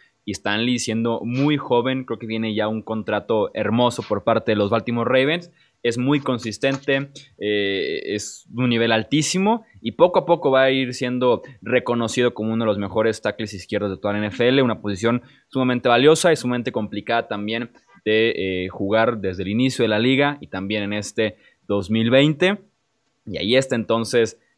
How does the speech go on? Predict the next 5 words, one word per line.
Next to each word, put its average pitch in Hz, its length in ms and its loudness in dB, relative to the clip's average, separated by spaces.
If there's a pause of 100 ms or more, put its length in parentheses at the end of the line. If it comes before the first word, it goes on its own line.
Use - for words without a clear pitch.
nuestras 104 600 -6
opciones 143 500 0
como 107 260 -4
estos 117 440 -2
ofensivos 123 640 -2